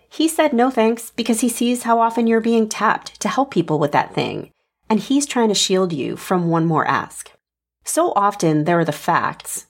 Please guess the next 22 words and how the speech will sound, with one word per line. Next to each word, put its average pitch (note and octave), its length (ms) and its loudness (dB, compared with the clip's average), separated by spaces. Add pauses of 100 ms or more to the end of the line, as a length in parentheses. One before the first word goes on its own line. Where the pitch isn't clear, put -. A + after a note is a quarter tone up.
(140)
like, D#3 220 -2 (120)
"You F3+ 160 0
offered D3 260 0
to D3+ 60 -6
help," C#3+ 400 -2 (260)
and E3 120 2
he E3 100 0
said E3 240 0
no C#3 120 0
thanks. E3 560 -2 (600)
And C4 100 -2
then E4 120 0
there F#4 100 0
are E4 60 -2
the C4 100 -2
ways A3 320 -2
in G3+ 100 -2
which G3 220 -6
we F#3+ 140 -4
interpret G3 500 -4
the F3 60 -6
facts. - 560 -4